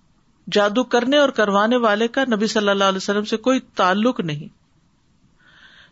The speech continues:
جادو پر ایمان رکھنے والا جنت میں داخل نہ ہوگا۔ جادو کی اقسام،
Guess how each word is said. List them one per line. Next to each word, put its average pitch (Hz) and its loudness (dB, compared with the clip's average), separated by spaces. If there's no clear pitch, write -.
جادو 220 2
پر 339 2
ایمان 240 2
رکھنے 240 0
والا 233 2
جنت 233 0
میں 240 2
داخل 175 0
نہ 165 -2
ہوگا۔ 143 -8
جادو 220 2
کی 330 2
اقسام، 269 0